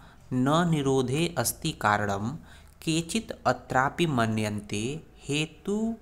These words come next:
हेतोर अवर्तनम।" तो मीनिंग देखेंगे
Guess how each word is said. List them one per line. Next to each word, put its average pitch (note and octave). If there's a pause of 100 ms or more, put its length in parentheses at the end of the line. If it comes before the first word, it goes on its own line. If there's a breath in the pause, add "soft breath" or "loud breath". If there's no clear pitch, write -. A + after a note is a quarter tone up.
(380)
हेतोर E3
अवर्तनम।" A2 (400)
तो G#2
मीनिंग A2+
देखेंगे C#3+